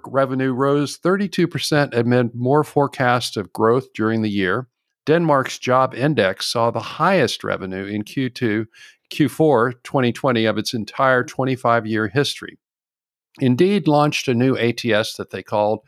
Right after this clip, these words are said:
Surprise, the Indeed hiring platform. New Work, which owns, uh, Zing, uh, which is a, a network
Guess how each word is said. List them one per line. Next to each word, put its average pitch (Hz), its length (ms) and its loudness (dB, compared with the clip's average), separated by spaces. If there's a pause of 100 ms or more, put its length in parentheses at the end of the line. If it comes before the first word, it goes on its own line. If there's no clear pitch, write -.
(240)
Surprise, 120 840 0
the 117 160 2
Indeed 113 380 0
hiring 104 400 0
platform. 90 600 -6 (460)
New 170 180 4
Work, 131 400 0
which - 400 -4 (140)
owns, 120 580 0 (140)
uh, 101 440 0
Zing, 120 540 0 (420)
uh, 104 220 2 (140)
which 123 240 -4
is 113 140 0
a, 92 420 0
a 98 160 -4
network 123 680 -2